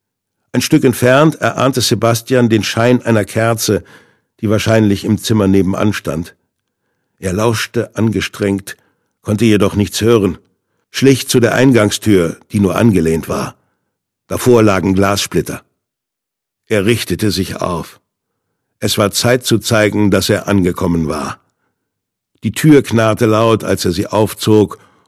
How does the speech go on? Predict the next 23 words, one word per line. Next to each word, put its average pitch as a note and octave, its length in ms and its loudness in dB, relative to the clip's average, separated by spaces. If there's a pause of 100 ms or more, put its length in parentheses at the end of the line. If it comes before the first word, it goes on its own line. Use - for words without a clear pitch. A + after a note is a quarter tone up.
und G2+ 240 -4
in F#2 80 -2
den F#2+ 160 0
kleinen, G2+ 540 0
dunklen F#2+ 360 0
Flur G#2+ 300 0
trat. - 420 -12 (1800)
„Ich A2+ 300 -2
bin D3+ 200 6
jetzt D3 360 4
da“, D3 580 0 (540)
rief B2+ 300 2
er G2 280 0
und F#2 140 -2
blieb G#2 200 0
stehen, A#2 440 4
um F#2 140 2
die F#2+ 100 2
Reaktion G2 640 2
abzuwarten. F2+ 720 -4 (1200)
Es - 160 -10
kam A2 240 -2
keine. F2 440 -2